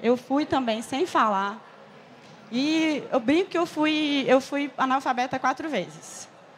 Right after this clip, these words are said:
De lá eu fui pra Bolonha também, sem falar italiano, mas lá que eu fiz meu mestrado.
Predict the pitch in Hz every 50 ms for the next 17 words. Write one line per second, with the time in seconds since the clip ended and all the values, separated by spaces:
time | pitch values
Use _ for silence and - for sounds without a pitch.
0 | - - - - - - 196 202 254 277 269 269 302 311 320 - 330 320 311 294
1 | 277 294 277 226 269 269 262 262 240 226 220 233 247 262 269 269 - 247 233 226
2 | 233 269 - - - 240 277 359 349 330 285 247 240 247 247 269 233 233 220 208
3 | 202 196 202 202 208 208 214 - - - - - - 220 226 214 233 233 262 -
4 | 302 277 - 262 247 240 240 226 233 220 226 220 - - 220 202 196 196 196 208
5 | 208 208 220 233